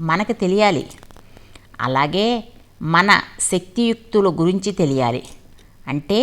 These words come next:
మనం ఏంటి, మనకు సంపూర్తిగా తెలియాలి. ఎప్పుడైతే మనపై మనకు స్వస్థత ఉంటుందో, మనపై మనకు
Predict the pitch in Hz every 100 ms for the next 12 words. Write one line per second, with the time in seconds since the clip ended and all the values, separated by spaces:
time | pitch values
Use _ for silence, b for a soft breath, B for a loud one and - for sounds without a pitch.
0 | 330 294 - b b - 180 175 165 180
1 | 233 - 190 202 196 147 160 254 - -
2 | - b b b - 151 165 196 226 214
3 | - - - - - - - - - -
4 | - 175 175 180 214 233 226 - - 226
5 | 226 226 - - 151 147 135 127 - -
6 | - - - - b b b b b -
7 | 151 160 160 - 240 247 247 254 240 -
8 | - 151 151 151 165 208 233 240 254 226
9 | 220 214 180 165 - - - - - 208
10 | 208 165 143 147 160 165 208 302 254 b
11 | b b b b - 156 156 160 180 214
12 | 247 247 262 233 226 226 190